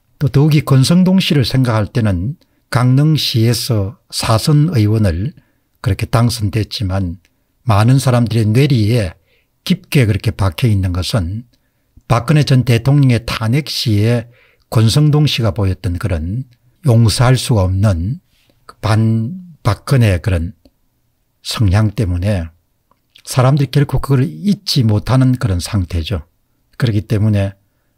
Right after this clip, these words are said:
본인이 이제 좀 조심을 해야 되는데 당내에 모두 발언에서 아마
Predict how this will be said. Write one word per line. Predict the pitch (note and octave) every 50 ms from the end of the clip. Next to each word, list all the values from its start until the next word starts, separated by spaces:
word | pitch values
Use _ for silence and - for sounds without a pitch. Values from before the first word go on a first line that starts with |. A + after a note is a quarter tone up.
| _ _ _ _
본인이 | - B2+ A#2 A#2+ A#2+ A#2 G#2+
이제 | G#2 G2+ G#2 G2+
좀 | - - G#2+ G#2
조심을 | - - G#2+ G#2 G2+ - - C#3 C3 G#2+
해야 | A#2+ A#2 G#2
되는데 | - - F#2+ F2+ F#2 F#2+ F2 G2 F2 D#2+ F2 A2+ - _ _ _ _ _ _ _ _ _ _ _ _ _ _ _ _ _
당내에 | - G#2+ A2 A2+ A2+ A2+ G#2+ G#2 G2+ G2+ G2+ G#2+ A2 G#2 G2
모두 | F#2+ G2+ G2+ G#2+ A#2 A2 A2+ C3+ C#3
발언에서 | - C#3 B2 C3 C#3 C3+ B2 G#2 F#2 - - G2+
아마 | F2 E2+ F2 E2+ E2 F#2+ B2 C3+